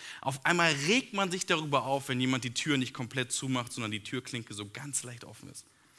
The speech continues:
Auf einmal ärgert man sich über diese ganz vielen kleinen Details und reagiert überempfindlich. Oder drittens, man ist ruhelos. Ähm, man versucht vielleicht mal tatsächlich einen Mittagsschlaf zu machen.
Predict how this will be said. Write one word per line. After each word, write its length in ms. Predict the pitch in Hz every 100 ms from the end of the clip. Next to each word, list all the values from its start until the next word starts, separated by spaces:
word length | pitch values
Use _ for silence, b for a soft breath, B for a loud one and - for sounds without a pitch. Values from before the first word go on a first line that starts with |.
| B B
Auf 140 | - 220
einmal 200 | 208 - -
ärgert 220 | 226 220
man 120 | 202 190
sich 160 | 190
über 160 | - 180
diese 240 | 185 160
ganz 380 | 143 247 285 -
vielen 260 | - 202 185
kleinen 400 | - 185 185 160
Details 480 | 151 160 127 139 - B
und 140 | 135
reagiert 480 | 127 127 127 139 139
überempfindlich. 760 | 135 104 101 - 101 - - - _ _ _ _ _ _ B B B B B B B
Oder 200 | - 151
drittens, 340 | 143 190 139 139
man 180 | 139 147
ist 220 | 127 120
ruhelos. 640 | 185 143 101 107 - - - _ _ _ _ _ _ _ - -
Ähm, 300 | 123 113 107 B B
man 160 | 123 143
versucht 480 | - 143 185 254 -
vielleicht 360 | 151 143 139
mal 100 | 147
tatsächlich 520 | 131 123 143 - 139 123
einen 120 | 123
Mittagsschlaf 580 | 139 123 - 127 117 -
zu 140 | -
machen. 360 | 117 113 101